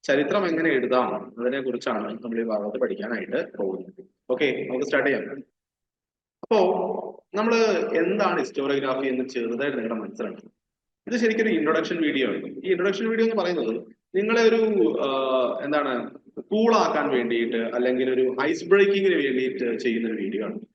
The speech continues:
യഥാർത്ഥത്തിൽ എന്താണ് historiography എന്ന് നിങ്ങൾ just ഒന്ന് മനസ്സിലാക്കി വെക്കുക.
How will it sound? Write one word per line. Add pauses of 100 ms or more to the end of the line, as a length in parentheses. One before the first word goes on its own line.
(400)
യഥാർത്ഥത്തിൽ
എന്താണ്
historiography
എന്ന്
നിങ്ങൾ
just
ഒന്ന്
മനസ്സിലാക്കി
വെക്കുക.